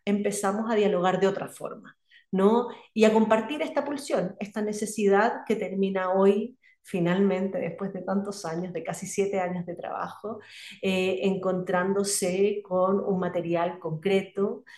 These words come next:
que es el documental Punto de Encuentro. Eh, nosotros partimos con la idea de realizar una película de ficción.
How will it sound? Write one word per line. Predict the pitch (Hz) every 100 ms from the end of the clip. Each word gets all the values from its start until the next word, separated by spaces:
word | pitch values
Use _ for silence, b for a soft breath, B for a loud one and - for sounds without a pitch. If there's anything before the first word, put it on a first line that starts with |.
| B _
que | 175 170
es | 170 175
el | 170 165 165 -
documental | 175 175 165 151 151
Punto | 156 156 160
de | 160
Encuentro. | 160 - 98 - _ _ _ _ _ _ _ _ _ B B B B -
Eh, | 208 196 202 208
nosotros | 214 214 233 254 262 -
partimos | 214 - 262 277
con | 269 254
la | 247
idea | 240 254 254
de | 226
realizar | 208 196 190 190 - 220 208 -
una | 202 196 196 202 202
película | 202 196 208 226 220
de | 196
ficción. | - - - 233 175 139